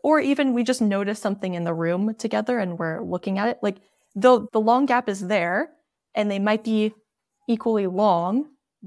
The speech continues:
but the reason why they're there can be totally different. And I think that's gonna be a really interesting avenue to go down to see, well,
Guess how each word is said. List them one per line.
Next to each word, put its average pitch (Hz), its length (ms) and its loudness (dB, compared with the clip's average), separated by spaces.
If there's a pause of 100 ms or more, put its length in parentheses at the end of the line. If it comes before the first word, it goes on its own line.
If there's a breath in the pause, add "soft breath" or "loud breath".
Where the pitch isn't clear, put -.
(140)
but 202 380 2 (320)
the 214 240 -4
reason 208 560 0
why 180 200 0
they're 180 200 -2
there 175 460 -4 (320)
can 190 200 -2
be 175 480 -4
totally 170 320 -2
different. 208 500 -6 (280)
And 185 100 -4
I 185 60 -4
think 185 240 -6
that's 170 220 -2
gonna 180 180 -8
be 175 140 -6
a 170 80 -6
really 170 360 -2 (260)
interesting 175 600 -4
avenue 170 400 -4
to - 160 -10
go 170 180 -6
down 165 320 -6
to 196 120 -8
see, 170 380 -6 (380)
well, 190 340 -2